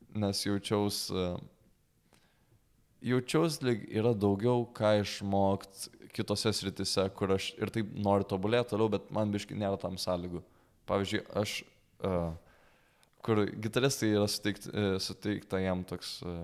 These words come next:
rūsys mokykloje, sakyčiau. Ir, e, ten aš būdavau atsinešęs savo kompą, aš ten, kol negrodavau specialybės, tai aš ten įrašinėdavau ir, ir miksuodavau ten savo muziką ir kažkaip, e,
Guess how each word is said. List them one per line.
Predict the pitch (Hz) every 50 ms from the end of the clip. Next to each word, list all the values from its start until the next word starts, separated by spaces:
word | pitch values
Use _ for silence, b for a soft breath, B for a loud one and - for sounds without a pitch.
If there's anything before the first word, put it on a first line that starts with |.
| 82 90 98
rūsys | - 92 92 87 - - 95 101 101 98 -
mokykloje, | 101 95 95 - 104 98 101 101 98 98 98 107
sakyčiau. | - - 98 - 104 - - 95 95 104 _ b b b b b b b b b b b
Ir, | - 101 98 95
e, | 95 95 95 92 92 90 90 85 - - - _ _ _
ten | - - 110 110 110
aš | 107 98
būdavau | 90 107 107 107 101 98
atsinešęs | - - 101 98 101 98 104 -
savo | 107 104 98
kompą, | 98 - 95 104 107 98 98 101
aš | 101 - -
ten, | - 95 98 98 98 92 87 - - - - - - - - - -
kol | - - 110 113
negrodavau | 110 104 98 92 101 107 110 107 101 98
specialybės, | - 113 98 - 101 95 98 107 117 107 104 101 98 -
tai | - 104 101
aš | 101 -
ten | - 101 98 98 98
įrašinėdavau | 90 90 95 95 95 101 104 101 - - 107 107 104 107 101 98 95 95 92 92
ir, | 92 92 90 90 98 98 95 - - 123 - b b b b b b b b b b b b b b _ - _ -
ir | 110 104 98 98
miksuodavau | 101 101 98 - - 107 107 104 101 98 98
ten | - 95 95 95
savo | - - 101 98 95
muziką | 92 95 95 101 104 101 104 - - 104 101
ir | 98 98
kažkaip, | 95 101 101 - - 98 95 - - 92
e, | 92 92